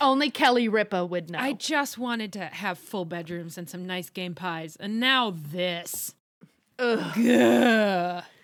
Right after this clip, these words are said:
Speaker 1: So that's the end of Death Comes to Pemberley, episode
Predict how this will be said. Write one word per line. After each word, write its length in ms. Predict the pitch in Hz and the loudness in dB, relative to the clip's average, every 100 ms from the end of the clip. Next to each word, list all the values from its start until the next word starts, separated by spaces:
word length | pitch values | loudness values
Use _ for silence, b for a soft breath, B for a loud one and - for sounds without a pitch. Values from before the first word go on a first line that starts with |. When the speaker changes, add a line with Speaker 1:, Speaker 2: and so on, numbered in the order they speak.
| B B B | B B B
Speaker 1:
So 220 | - 233 | -6 0
that's 240 | 220 214 214 | 0 0 -2
the 180 | 226 | 0
end 140 | 208 202 | 0 -2
of 80 | 185 | -2
Death 220 | 196 - | -4 -2
Comes 200 | 208 - | -6 -6
to 80 | - | -8
Pemberley, 420 | 196 180 165 170 | -6 -6 -8 -10
episode 540 | 175 170 - 165 160 | -10 -12 -8 -8 -6